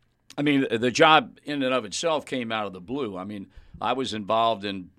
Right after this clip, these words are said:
in professional basketball, uh, in the old A B A, and, you know, I was,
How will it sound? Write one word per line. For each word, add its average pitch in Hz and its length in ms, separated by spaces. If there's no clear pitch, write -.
in 98 160
professional 101 560
basketball, 110 840
uh, 95 400
in 104 140
the 104 120
old 110 200
A 107 100
B 101 220
A, 113 240
and, 87 260
you 101 120
know, 87 100
I 92 140
was, 92 320